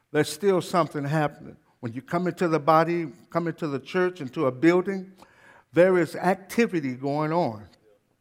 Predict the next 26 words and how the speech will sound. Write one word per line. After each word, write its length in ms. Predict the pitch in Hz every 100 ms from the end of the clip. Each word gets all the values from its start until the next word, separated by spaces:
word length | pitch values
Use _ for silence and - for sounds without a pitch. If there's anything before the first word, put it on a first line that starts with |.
| _ _ _ _ _ _ _
And 160 | 147 151
when 160 | 165
you 100 | 151
leave 540 | 139 151 214 254 254 175
from 300 | 151 120 110
that, 320 | 117 110 - _ _ _ _ _ _ _
there 220 | 151 165
should 240 | 160 156
be 160 | 151 175
a, 100 | 139
a, 360 | 139 151 139 -
a 80 | 139
residue 840 | 135 165 208 196 147 127 117 107 113 - _ _ _ _ _ _ -
that 460 | 135 131 - -
from 460 | - - 175 196 175
that 260 | 160 - -
place 380 | 190 170 -
where 120 | 147 135
you 160 | 139
came 300 | 135 175 147
from. 300 | 113 - 117 - _ _ _ _
Can 180 | 156 127
you 80 | 131
shout 300 | - 160 156
amen, 340 | 147 160 135
somebody? 480 | - 117 107 104